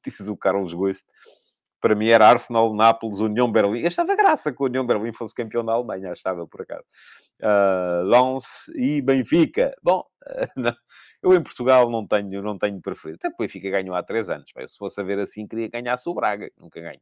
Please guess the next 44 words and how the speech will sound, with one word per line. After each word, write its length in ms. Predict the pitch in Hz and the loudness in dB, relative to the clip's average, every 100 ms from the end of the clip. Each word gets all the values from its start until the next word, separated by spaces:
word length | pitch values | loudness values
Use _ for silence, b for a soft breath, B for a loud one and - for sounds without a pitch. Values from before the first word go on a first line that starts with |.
| - | -14
ou 360 | 87 78 64 | -10 -10 -12
o 40 | - | -14
Casa 340 | 85 80 - | -14 -14 -18
Pia, 520 | _ 82 98 87 69 67 | _ -12 -10 -10 -10 -14
ou 160 | 62 82 | -14 -14
o 40 | |
Vitória. 720 | 80 82 - 90 92 78 50 - | -14 -16 -10 -8 -6 -8 -14 -18
Não 100 | - | -16
é? 80 | 285 | -14
Isso 160 | 285 | -10
é 60 | 349 | -12
que 80 | - | -10
tinha 180 | 339 349 | -10 -8
piada. 340 | - 165 170 b b b b - | -2 -2 -2 b b b b -2
Ah, 720 | 110 104 95 92 90 82 82 78 | 2 4 2 2 0 -2 -6 -10
porque 160 | - | -2
era 220 | 95 87 87 | 0 0 -2
ir 140 | 95 | -4
buscar 500 | 87 - 104 95 98 | -8 -6 2 2 2
uma, 480 | 95 98 101 98 95 95 92 92 87 87 90 92 - b b b _ | -2 -4 -4 -4 -6 -10 -12 -12 -12 -14 -16 -20 -20 b b b _
uma, 720 | 113 110 110 107 104 101 98 | -8 -2 2 2 2 2 0
uma 220 | 104 107 | -2 -6
coisa 220 | - 101 | -4 -6
lá 120 | 95 92 | -2 -2
mais 180 | 92 | -4
atrás. 360 | 98 - 85 87 | -4 -4 -2 -2
E 80 | 180 | -4
pergunta-me 480 | 185 202 196 196 190 | -2 0 2 4 2
aqui 300 | 175 185 185 | 0 -2 2
o 220 | 196 185 | 4 4
Kowitowski, 760 | 185 180 175 175 156 123 - | 4 6 4 6 4 4 -4
como 200 | 117 190 | -2 0
assim 240 | 175 - 151 | 0 -2 -4
uma 180 | 143 139 | -2 -2
derrota 400 | 135 160 151 139 | 2 2 2 2
já 140 | 143 | 2
torna 380 | - 156 151 135 | 2 -2 -2 -2
não 200 | 160 156 | 0 0
tão 180 | 151 147 | -4 -6
possível 440 | - 156 151 131 | -8 -2 0 0
a 60 | 127 | -2
conquista 420 | 131 139 143 135 | -4 -6 -10 -8
do 160 | 117 | 2
Arsenal? 440 | 120 147 - 110 | 4 4 0 -10